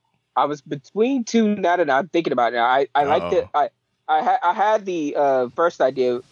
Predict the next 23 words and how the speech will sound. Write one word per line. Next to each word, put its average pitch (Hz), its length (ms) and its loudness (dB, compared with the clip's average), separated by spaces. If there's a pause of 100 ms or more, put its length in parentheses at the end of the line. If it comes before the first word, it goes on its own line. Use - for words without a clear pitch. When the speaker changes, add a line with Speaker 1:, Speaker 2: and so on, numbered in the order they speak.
Speaker 1:
uh, 113 400 4
which 110 200 -6
was, 110 320 -2
um, 110 440 2 (1300)
fucking, 113 580 -4 (480)
wow, 107 180 4
I 113 40 0
forgot 110 240 0
my 107 80 2
own 113 180 2
Speaker 2:
Silent 104 200 2
Speaker 1:
idea. 117 120 2
Speaker 2:
Night, 101 140 0
Deadly 104 260 -2
Night 104 260 -4
two. 117 300 -4
Speaker 1:
<laughs> 294 320 -2
Silent 143 300 2
Night, 151 180 2
Deadly 180 280 2
Night 190 260 0
two. 147 400 0
Speaker 2:
Yep. 104 340 -8